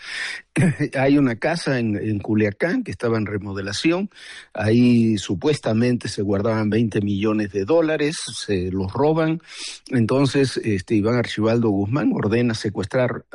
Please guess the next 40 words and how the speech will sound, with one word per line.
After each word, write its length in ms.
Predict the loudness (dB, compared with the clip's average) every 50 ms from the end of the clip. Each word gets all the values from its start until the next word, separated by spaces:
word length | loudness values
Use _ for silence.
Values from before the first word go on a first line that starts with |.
| -12 -6
a 140 | -6 -6 -4
todos 320 | -2 0 2 2 4 4
los 120 | 2 2
que 120 | 0 -2 -4
trabajaron 560 | -2 -2 -2 -2 -2 -2 0 0 0 0 0
ahí, 260 | 0 0 2 2 2
a 60 | 2 2 0
los 120 | 0 -2
policías 680 | -2 0 2 2 2 2 2 0 0 2 2 2 0 -2
de, 460 | -2 0 0 0 0 -2 -4 -10 -14 -18 -20 -20 -20 -20 -18 -16 -16 -16 -16 -18 -20 _ _
de 200 | -2 0 2 2
la 340 | 2 0 0 0 -2 -4 -4
policía, 640 | -2 -2 -2 0 -2 0 2 4 4 4 2 0
valga 340 | -2 -4 -2 -2 -2 -4 -4
la 140 | -6 -6 -4
redundancia, 600 | -4 -2 0 0 0 2 2 2 0 0 0 -2
a 40 |
los 160 | -2 -4 -2 -2
miembros 320 | 2 2 2 2 2 0
de 80 | 0 -2
la 100 | -2 -2
policía 920 | -4 -6 -6 -6 -6 -6 -2 0 2 4 4 4 2 0 -6 -8 -10 -14 -18 -20 -20 -20 -20 -20 -10 _
estatal 560 | -4 -4 -2 -2 -4 -2 0 0 2 2 2
y 60 | 0
municipal 680 | 0 0 0 0 -2 -2 -2 -4 -4 -2 0 0 0 0
que 100 | 0 -4
estaban 380 | -6 -2 0 0 2 2 2 0
cuidando 760 | -2 -2 0 0 0 0 0 2 2 4 4 4 4 4
el 200 | 4 2 2 0
lugar 440 | 0 0 0 0 0 0 0 0 2
y 120 | 2 2 2
a 100 | 0 2
toda 260 | 2 2 2 2 2
su 140 | 0 -2 -4
familia. 520 | -4 -4 -6 -8 -8 -12 -14 -14 -12 -10
Son 300 | -6 -2 0 2 2 2
cien 340 | 0 0 0 0 0 2 0
personas 540 | -2 -4 -4 -4 -2 -2 -2 -2 -2 -4 -4
en 140 | -6 -6
total. 340 | -6 -8 -10 -8 -10 -12 -12